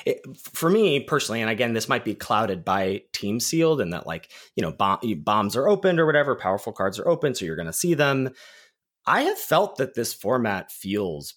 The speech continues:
pretty darn, I don't know, bomby may not be the right word, but it is dictated so much by, like, I feel like my games are often dictated by a card or two, like, not quite to the extent of Vow, but I don't feel like that discourse is happening, and maybe it's 'cause there's not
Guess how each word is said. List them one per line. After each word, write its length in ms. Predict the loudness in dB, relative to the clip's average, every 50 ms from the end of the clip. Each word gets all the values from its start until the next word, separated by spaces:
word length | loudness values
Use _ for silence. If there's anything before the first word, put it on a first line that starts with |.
| _
pretty 380 | -20 -12 -8 -4 -2 -2 -2 -2
darn, 560 | -4 -4 -4 -4 -4 -4 -6 -8 -10 -10 -12 _ _ _ _
I 80 | -12 -10
don't 140 | -10 -10 -12
know, 100 | -10 -8
bomby 340 | -4 -2 0 2 2 4 4
may 120 | 4 4 4
not 160 | 4 2 2
be 60 | 2
the 140 | 0 0 0
right 260 | 0 0 -2 0 0
word, 240 | 0 0 -2 -2 -2
but 140 | -2 -4 -2
it 100 | -2 -2
is 200 | -2 -2 -2 -6 -10 _
dictated 600 | -2 -2 -2 -2 -4 -4 -2 -2 0 -2 -2 -4
so 580 | -6 -6 -4 -4 -4 0 2 4 4 4 4 4
much 500 | 2 2 2 2 0 0 -4 -8 -10 -6
by, 220 | -2 -2 0 0 0
like, 360 | -2 -2 -4 -4 -6 -10 -18 _ _ _ -2
I 40 |
feel 100 | 0 2
like 80 | 2 4
my 100 | 4 4
games 240 | 4 4 4 4 2
are 80 | 2
often 260 | 2 2 2 0 0 -2
dictated 440 | -2 -4 -4 -4 -4 -4 -4 -4
by 340 | -4 -4 -2 -2 -4 -6 -8 -10 _ -16
a 60 | -16 -14
card 320 | -6 -2 0 2 2 2
or 100 | 2 0
two, 540 | 0 0 0 2 2 4 2 2 0 -2 -4 -6 -12 -20 -20 _ -4
like, 240 | -4 -4 -4 -6 -14 _ -6
not 360 | -2 2 2 2 2 0 -6 -6
quite 280 | -2 2 2 2 2
to 80 | 0 0
the 120 | 2 2
extent 380 | 2 2 0 0 0 0 0 -2
of 160 | -6 -6 -6
Vow, 480 | -4 -2 0 2 4 4 4 2 0 -2 -4 -8 -4
but 100 | 0 2
I 20 |
don't 180 | 2 2 2 2
feel 100 | 2 2
like 140 | 2 2 2
that 160 | 0 0 0
discourse 380 | -2 -4 -2 0 0 0 0 -2
is 80 | -6
happening, 560 | -6 -4 -4 -2 -2 0 0 0 2 2 2 2
and 100 | 2 2
maybe 200 | 2 4 4 4
it's 160 | 2 2 -2
'cause 160 | -4 -4 -4
there's 140 | -4 -2 -2
not 240 | 0 0 -2 -2